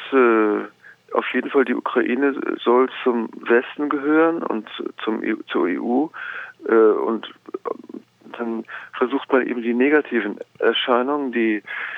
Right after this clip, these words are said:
die da sind, also die, die einfach darüber, ja, man berichtet da kaum drüber, weil es offenbar diese, diesen Wunsch, die Ukraine irgendwie im Westen einzugemeinen und Russland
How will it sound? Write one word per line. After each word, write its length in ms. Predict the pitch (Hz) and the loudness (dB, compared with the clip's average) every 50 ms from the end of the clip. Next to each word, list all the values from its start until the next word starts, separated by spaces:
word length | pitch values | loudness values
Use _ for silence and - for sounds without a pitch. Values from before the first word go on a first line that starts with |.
| - - - - - - _ _ _ _ _ _ _ _ - | -12 -12 -12 -12 -14 -16 _ _ _ _ _ _ _ _ -6
die 80 | 123 120 | -4 0
da 200 | 117 117 117 104 95 | 0 2 0 0 2
sind, 400 | 113 120 131 151 165 160 - - | 2 2 2 2 0 -4 -2 2
also 300 | 117 120 113 104 123 131 - _ - - - | 2 2 2 2 -2 -6 -6 _ -12 -10 -6
die, 140 | 120 113 - - - - - | -4 -4 -2 -4 -6 -6 -4
die 140 | 120 - | -2 0
einfach 320 | - 117 123 - - 123 - | 0 0 -2 -2 -6 -6 -2
darüber, 500 | - 120 120 127 117 123 123 120 107 - - - - - - - - - _ - - | -2 0 0 0 2 2 2 2 2 0 -4 -10 -16 -16 -16 -18 -20 -20 _ -4 2
ja, 160 | 139 139 117 | 4 4 4
man 220 | 110 113 113 107 - | 4 2 -2 -2 -2
berichtet 420 | 120 113 113 113 - 151 - - | -4 -4 -4 -6 -6 -6 -2 -2
da 60 | 92 | -2
kaum 280 | - - - 98 95 92 | 0 0 0 0 0 -2
drüber, 380 | - 95 98 98 104 113 131 - - - - - - - | -4 -6 -2 0 2 0 0 -2 -6 -12 -12 -10 -2 2
weil 160 | 117 120 123 | 4 4 4
es 100 | 123 - | 4 0
offenbar 400 | - 123 - - 131 123 123 117 | -2 -4 -2 -2 0 2 2 2
diese, 460 | 110 120 120 120 123 120 120 117 104 - _ - - - - - - | 2 0 0 2 2 4 2 2 0 -4 _ -20 -20 -20 -16 -10 -6
diesen 260 | 123 113 123 117 - | -4 -2 -2 0 2
Wunsch, 480 | 113 123 131 143 - - - - - - - | 4 4 4 2 0 -4 -6 -8 -10 -8 -6
die 80 | 117 | -4
Ukraine 500 | 110 120 - - 120 - - 131 139 139 | -4 -2 0 0 0 0 0 0 0 0
irgendwie 580 | 135 110 110 120 127 113 110 120 120 120 123 - - - - - - | 0 0 -2 -4 -4 -2 0 0 2 2 0 0 -4 -8 -10 -8 -4
im 200 | 73 107 117 98 | -4 0 2 2
Westen 320 | 117 120 - - 123 110 | 2 2 2 0 0 2
einzugemeinen 840 | 82 98 104 107 - - - 131 117 113 110 107 107 110 117 117 113 | 2 2 2 0 -4 -8 -4 -2 0 0 2 2 2 2 2 0 0
und 140 | 110 110 98 | 0 0 2
Russland 480 | - 123 117 - - 123 113 113 101 | 0 0 2 4 4 4 4 2 0